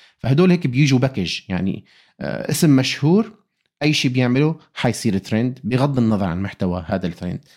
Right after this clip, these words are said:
هذا أحد أنواع الترندات، وهو تقدروا تقولوا هو الأكثر انتشار أو هو النوع التقليدي. آه، طبعا فكرة الترند إذا نحن حكينا عنها من هذا الم-، من هذا المبدأ بالذات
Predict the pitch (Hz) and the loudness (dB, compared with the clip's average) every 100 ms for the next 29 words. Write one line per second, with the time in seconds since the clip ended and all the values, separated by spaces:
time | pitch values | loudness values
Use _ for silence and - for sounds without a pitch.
0 | _ - 165 135 - - - - 131 107 | _ -2 0 2 -2 -4 -8 -2 -2 0
1 | 110 120 101 85 110 107 127 180 - _ | 0 0 -2 -4 -4 -2 0 -2 -6 _
2 | _ _ 143 196 202 214 190 180 185 - | _ _ 2 4 4 2 0 4 4 4
3 | 208 185 196 180 160 - - 165 160 139 | 6 6 6 4 2 0 -2 0 2 2
4 | 151 165 147 131 143 180 165 147 156 131 | 0 0 0 2 2 4 6 4 4 0
5 | - - 113 98 - - _ _ _ _ | -4 -6 -2 -2 -4 -16 _ _ _ _
6 | _ _ _ _ 127 - 180 226 190 - | _ _ _ _ -2 0 0 0 0 0
7 | 262 233 180 - 196 220 208 151 147 160 | 2 4 2 2 4 4 2 2 0 2
8 | 165 - 123 151 151 107 139 104 107 104 | 2 2 -2 0 2 2 0 0 0 0
9 | 104 131 127 110 110 - 104 92 131 117 | 0 0 0 2 0 0 -4 0 0 2
10 | 110 120 117 - 98 92 98 101 - | 0 0 -4 -4 -4 -2 -2 -2 -8